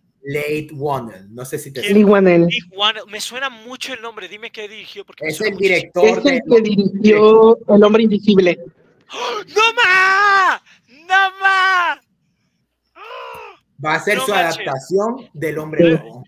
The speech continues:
Speaker 2: Nueva película a mi lista, no manches, no manches. ¡Oh!
Speaker 1: Y que
Speaker 2: No puede ser.
Speaker 1: va a ser
Speaker 3: La tenía en mi
Speaker 1: protagonizada
Speaker 3: lista, pero se me olvidó su existencia.
Speaker 1: Iba a ser protagonizada por Ryan Gosling, pero por una cosa creo que se salió y ahora va a estar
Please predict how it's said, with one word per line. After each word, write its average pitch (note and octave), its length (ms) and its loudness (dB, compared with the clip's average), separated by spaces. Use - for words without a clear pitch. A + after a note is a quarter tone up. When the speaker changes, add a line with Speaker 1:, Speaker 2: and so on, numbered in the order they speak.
Speaker 2:
Nueva D#4+ 280 -2
película C#4+ 680 -6
a G3+ 120 -4
mi A3+ 140 -12
lista, A#3+ 340 -10
no A3+ 140 -12
manches, A#3+ 380 -14
no A3+ 120 -20
manches. A3+ 520 -20
¡Oh! - 640 -16
Speaker 1:
Y F#3 160 -4
que F3+ 220 -2
Speaker 2:
No - 60 -20
puede E3+ 200 -20
ser. E3+ 260 -12
Speaker 1:
va E3 100 2
a F3 100 -2
ser F3+ 220 -4
Speaker 3:
La A3+ 300 4
tenía A#3 320 4
en C#4 80 0
mi C#4+ 80 6
Speaker 1:
protagonizada C4 100 6
Speaker 3:
lista, C4 320 2
pero A3+ 200 4
se G3 160 2
me G3 120 6
olvidó F#3+ 240 2
su A3 60 4
existencia. F3 800 2
Speaker 1:
Iba G#3+ 240 -2
a A#3+ 80 -2
ser A3+ 180 -4
protagonizada G3 840 -8
por F#3 260 -4
Ryan E3 400 -8
Gosling, E3+ 400 -8
pero D3+ 220 -12
por C3+ 180 -12
una D3+ 360 -14
cosa C#3+ 360 -14
creo C#3 160 -14
que D#3+ 140 -10
se D#3 120 -10
salió C3+ 440 -12
y D#3 80 -10
ahora C3 260 -12
va C3 100 -12
a C3 40 -12
estar C3+ 360 -12